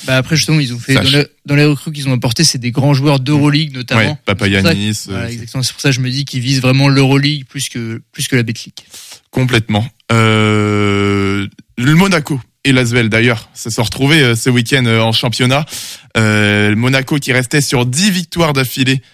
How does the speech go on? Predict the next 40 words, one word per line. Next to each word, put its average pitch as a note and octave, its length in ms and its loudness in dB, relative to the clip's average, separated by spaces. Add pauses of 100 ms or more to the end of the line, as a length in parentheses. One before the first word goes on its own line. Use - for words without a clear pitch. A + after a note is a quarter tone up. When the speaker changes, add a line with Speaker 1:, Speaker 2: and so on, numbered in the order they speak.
(120)
Speaker 2:
face A#2 240 -2
à B2 40 0
l'A A2+ 100 2
S A2 100 0
V A#2 100 2
L. C#3+ 140 0 (240)
Et G#2+ 160 0
bah, G2 280 0
la G2+ 120 0
p-, - 160 -8
surprise C3+ 420 0
a C3 40 4
eu B2 100 2
lieu. B2+ 220 2 (220)
l'A B2 200 2
S C3 140 -2
V C#3+ 100 2
L A#2+ 200 2
a - 140 -2
battu A#2 300 0
Monaco. A#2 360 2
On D3 140 4
en G#2+ 100 2
parlait A#2 300 0
justement. A2 400 -2
Monaco G#2+ 380 0
qui G#2+ 340 -2
a G2 140 2
du G#2+ 120 0
mal C3 140 2
un C3 80 -2
petit - 140 -10
peu C3 100 0
à A#2+ 80 2
se - 80 -6
trouver, C3 280 0
même D3+ 180 2
s'ils C3 240 -6
ont B2+ 40 2
gagné B2 300 0